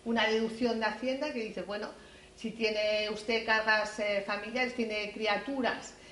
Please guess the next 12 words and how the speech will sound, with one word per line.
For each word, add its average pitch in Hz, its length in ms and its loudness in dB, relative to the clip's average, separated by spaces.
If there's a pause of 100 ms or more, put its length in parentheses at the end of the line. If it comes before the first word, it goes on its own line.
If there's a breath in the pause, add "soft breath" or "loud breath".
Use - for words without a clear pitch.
(120 loud breath)
en 202 160 0
edad 196 200 4
escolar, 240 560 4
usted 269 220 -2
no 233 80 -2
se 240 140 -4
preocupe 247 420 -2
que 269 60 -6
se - 100 -4
aplique 220 260 -6
una 208 140 -2
deducción. 160 480 -4